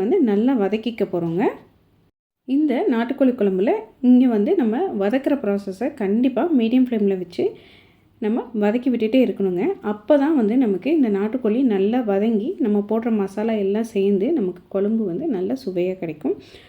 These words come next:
பாருங்க, நல்லா சுருளை வதக்கியாச்சு. இந்த ஸ்டேஜ்ல வந்து நம்ம அரைச்சு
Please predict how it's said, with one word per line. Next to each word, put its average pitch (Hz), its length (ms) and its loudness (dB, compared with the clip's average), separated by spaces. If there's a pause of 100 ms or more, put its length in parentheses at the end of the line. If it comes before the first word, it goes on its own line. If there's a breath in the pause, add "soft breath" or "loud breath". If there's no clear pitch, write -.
(180 loud breath)
பாருங்க, 208 320 0 (480 loud breath)
நல்லா 226 320 0 (160)
சுருளை 226 380 2
வதக்கியாச்சு. 175 500 -4 (160)
இந்த 269 280 6
ஸ்டேஜ்ல 226 440 0
வந்து 208 180 0 (100)
நம்ம 208 260 0
அரைச்சு 220 340 -4